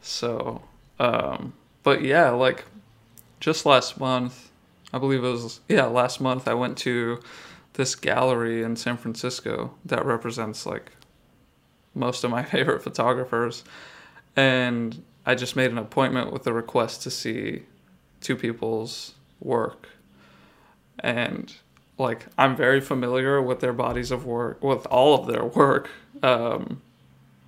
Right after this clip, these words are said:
because of Google, obviously, and, and, um, for, like, Robert Adams, I was able to get some of the books, so I've seen some of it physically, but I got there, and this woman, like, pulls out boxes,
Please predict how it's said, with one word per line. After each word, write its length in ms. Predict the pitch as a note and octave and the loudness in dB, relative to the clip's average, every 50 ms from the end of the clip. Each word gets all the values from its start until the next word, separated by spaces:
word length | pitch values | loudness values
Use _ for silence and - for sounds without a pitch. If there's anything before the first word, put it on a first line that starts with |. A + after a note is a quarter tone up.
| - D3 | -10 -6
because 340 | D3+ C3 - - B2+ A#2+ B2+ | -6 -4 0 0 0 0 -2
of 280 | G#2+ - - - - - - - - - F#3 G#3+ F#3+ - - - - - - - - - - | -6 -12 -14 -20 -20 -20 -20 -20 -20 -18 -18 -18 -18 -18 -20 -20 -20 -20 -20 -20 -20 -14 -2
Google, 500 | - D3 C3+ B2 B2 A#2 A#2 B2+ C3 - - | 2 4 4 4 2 0 0 -2 -4 -6 -8
obviously, 600 | - B2 A#2+ A#2 A#2 B2 B2 - - - A#2+ B2 | -10 -8 -6 -4 -4 -6 -4 -4 -2 0 0 0
and, 400 | A#2+ B2 B2+ A#2+ A#2 - - - - - | 0 0 -2 -4 -4 -6 -8 -10 -10 -10
and, 360 | - - - - - - - - - - - - - - - - - | -8 -8 -8 -8 -10 -10 -12 -16 -20 -20 -20 -20 -20 -20 -20 -8 -2
um, 560 | - B2 - - - - - - - - - - _ _ _ _ _ _ _ _ _ _ _ _ | -2 0 0 0 -4 -6 -6 -8 -10 -10 -12 -16 _ _ _ _ _ _ _ _ _ _ _ _
for, 460 | - - - - C3 A#2+ A#2+ A#2+ A#2 - | -20 -12 -4 -2 0 0 2 0 -2 0
like, 240 | - C3 B2 A#2+ | 0 0 0 2
Robert 340 | C#3+ B2 A#2+ A#2 A#2+ B2+ A#2 | 2 2 2 2 4 2 2
Adams, 360 | A#2+ A#2 B2 B2+ B2 A#2+ A#2 | 2 2 0 0 -2 -2 -2
I 100 | - A#2 | -2 -4
was 100 | A#2+ A#2 | -2 -2
able 220 | C#3 B2 A#2+ A#2+ A#2 | -2 -2 -2 -4 -4
to 120 | - B2+ | -4 -4
get 180 | A#2 A#2+ A2+ A2 | -4 -4 -4 -4
some 180 | - - C3 | -6 -6 -6
of 60 | B2+ C3+ | -6 -6
the 60 | B2+ | -2
books, 340 | C3+ D#3 D#3+ D#3+ D3+ - - | 2 2 4 4 2 0 -4
so 140 | - C#3 A#2+ | -4 -2 -2
I've 140 | A2+ - - | -2 -4 -4
seen 280 | - - C3 B2 A#2+ | -4 -2 -2 -2 -2
some 160 | - - A2+ | -2 -4 -4
of 100 | A#2+ A#2 A2+ | -4 -4 -6
it 100 | G#2+ - | -8 0
physically, 520 | - D3+ D#3 D3 D3 D3 - B2+ A#2+ B2 | 2 2 2 4 2 0 -2 -2 -4 -4
but 320 | A#2+ B2 - - - - - - _ _ _ _ _ _ _ _ _ _ _ _ _ _ - - - - | -4 -4 -4 -4 -6 -6 -10 -18 _ _ _ _ _ _ _ _ _ _ _ _ _ _ -20 -20 -12 -4
I 140 | - B2 A#2 | -2 -2 -2
got 340 | A#2+ B2 A2 B2 C3 C3 | 0 2 2 4 4 4
there, 320 | - B2 B2 B2 B2 B2+ B2+ - - - - - - - - - - | 0 -2 -2 -4 -4 -6 -8 -10 -16 -20 -20 -20 -20 -20 -20 -10 -6
and 160 | - C3 C3 | -4 -4 -2
this 180 | B2 B2+ - - | -4 -4 -4 -2
woman, 300 | C3+ C3 B2+ C3 B2+ B2+ | -2 0 0 -2 -2 -4
like, 260 | B2+ B2+ C3+ C3 - - | -4 -6 -6 -8 -12 -12
pulls 340 | - - B2 C3 C3+ C3 C3+ | -8 -6 -4 -4 -2 -2 -2
out 320 | A#2+ - - - - - | -2 -2 -4 -6 -2 0
boxes, 760 | - - - - - - - - - - - - - - - | 0 0 2 0 -2 -6 -6 -6 -6 -6 -8 -12 -14 -18 -20